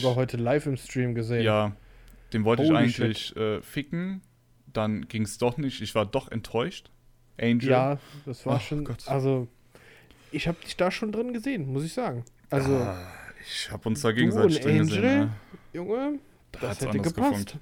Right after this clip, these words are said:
Speaker 2: Mhm,
Speaker 1: Ich
Speaker 2: aber
Speaker 1: hab die
Speaker 2: das
Speaker 1: Funken fliegen sehen.
Speaker 2: Ja. Holy.
Speaker 1: Real Talk. Aus dem Noble Chair.
Speaker 2: Aus dem Noble Chair. Aber nee, da gab's nix, leider. Und ja, das, das Game,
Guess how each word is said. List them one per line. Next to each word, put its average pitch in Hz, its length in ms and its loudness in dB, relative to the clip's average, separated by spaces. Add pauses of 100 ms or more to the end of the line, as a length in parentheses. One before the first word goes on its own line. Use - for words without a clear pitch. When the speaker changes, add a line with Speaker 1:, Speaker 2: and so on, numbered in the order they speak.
Speaker 2:
Mhm, 95 920 -4
Speaker 1:
Ich 104 160 -2
Speaker 2:
aber 101 100 2
Speaker 1:
hab 98 60 -2
die 151 60 -6
Speaker 2:
das - 100 -8
Speaker 1:
Funken 143 320 0
fliegen 220 360 -2
sehen. 131 280 0 (600)
Speaker 2:
Ja. 107 180 2 (960)
Holy. 117 380 -2
Speaker 1:
Real 120 120 0
Talk. 175 420 0 (180)
Aus 143 160 0
dem 147 80 2
Noble 156 280 4
Chair. 131 300 -2 (180)
Speaker 2:
Aus 104 220 -2
dem - 80 8
Noble - 240 4
Chair. - 260 -8 (120)
Aber 143 340 0
nee, 107 140 -2 (160)
da 101 140 -4
gab's 107 300 -2
nix, 120 240 -4
leider. 113 300 -2 (460)
Und 117 240 2 (160)
ja, 131 260 4 (260)
das, - 340 -6
das - 180 -8
Game, 139 560 0